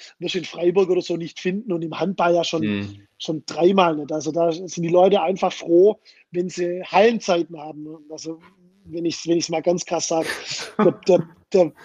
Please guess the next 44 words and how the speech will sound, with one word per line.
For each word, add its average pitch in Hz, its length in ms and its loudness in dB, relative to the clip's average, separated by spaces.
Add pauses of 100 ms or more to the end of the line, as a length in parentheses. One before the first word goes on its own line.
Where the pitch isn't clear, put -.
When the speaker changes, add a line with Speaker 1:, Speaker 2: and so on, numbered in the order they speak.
Speaker 1:
der 165 1000 -2
T 180 160 4
V 185 140 4
B 165 120 0
Stuttgart 208 400 -2
zum 208 100 -2
Beispiel, 202 360 0
der 180 120 0
muss 170 180 -2
sich 165 100 -6
ja - 80 2
die 156 140 -4
Halle 185 200 2
teilen 185 300 -2
mit 165 100 -6
den 151 140 -6
Volleyballern 208 540 2 (720)
und, 175 540 0
äh, 185 200 -2
muss 165 200 -8
da 180 140 -4
nach 196 140 -6
den 175 140 -6
Trainingszeiten 196 640 2
gucken, 190 300 -4
wer 185 180 0
wann 185 180 -2
trainieren 175 400 -2
kann. 202 160 0
Also 175 200 -2
es 156 60 -2
ist 185 60 -6
nicht 190 140 -2
so, 208 140 4
dass 196 180 0
man 185 160 0 (320)
als 185 240 -2
Trainer 202 360 4
auch 196 120 6
mal 190 180 0
einfach 190 240 -2
sagt, 196 280 -4
okay, 190 240 4
heut, 190 240 4